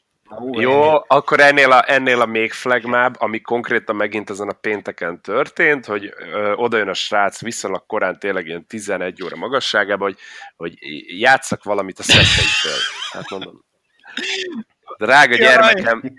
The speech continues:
Speaker 2: gyár-,
Speaker 1: Csinálj
Speaker 2: igen,
Speaker 1: a
Speaker 2: gyár-,
Speaker 1: Jack-el.
Speaker 2: drága gyermekem, mit szeretnél? És előkapta a YouTube-ot, és mutatott valami kétezer-tizenhetes, vagy nem tudom, tehát nem is valami kurens, de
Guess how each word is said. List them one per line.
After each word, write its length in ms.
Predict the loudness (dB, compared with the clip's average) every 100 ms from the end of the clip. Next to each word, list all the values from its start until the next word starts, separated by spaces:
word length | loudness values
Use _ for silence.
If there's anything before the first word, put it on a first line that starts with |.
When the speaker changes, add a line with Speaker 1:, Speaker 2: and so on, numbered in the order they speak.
| _ -16 -6
Speaker 2:
gyár-, 240 | 0 0
Speaker 1:
Csinálj 240 | 0 0 2
Speaker 2:
igen, 160 | 4 4
Speaker 1:
a 40 |
Speaker 2:
gyár-, 360 | 0 4 6 8
Speaker 1:
Jack-el. 160 | 6 4
Speaker 2:
drága 260 | 6 6
gyermekem, 440 | 6 4 4 0 -2
mit 200 | -4 -4
szeretnél? 600 | 0 4 2 2 4 4
És 280 | 2 -6 -2
előkapta 600 | 0 0 0 -2 -4 -6
a 40 |
YouTube-ot, 480 | -6 -6 -8 -6 -4
és 120 | -6
mutatott 420 | -8 -4 -4 -4 -8
valami 240 | -6 -6
kétezer-tizenhetes, 1600 | -4 -6 -4 -2 -2 -4 _ _ -14 -10 0 2 2 0 -2 -4
vagy 100 | -6
nem 80 |
tudom, 180 | -6 -6
tehát 160 | -2 0
nem 100 | 0
is 120 | -4
valami 240 | -6 -10
kurens, 440 | -12 -6 -2 -2 -2
de 200 | -4